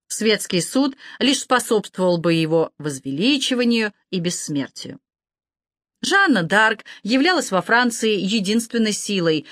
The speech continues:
которую англичане не презирали, а считали реальной угрозой. Они рассчитывали,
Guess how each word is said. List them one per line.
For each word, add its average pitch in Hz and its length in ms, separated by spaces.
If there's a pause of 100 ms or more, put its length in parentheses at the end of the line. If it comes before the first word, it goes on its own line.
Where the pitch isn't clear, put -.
(140)
которую 233 500
англичане 190 580
не 247 260
презирали, 254 720 (420)
а 220 120
считали 277 640 (140)
реальной 170 580
угрозой. 139 520 (760)
Они 285 300
рассчитывали, 240 920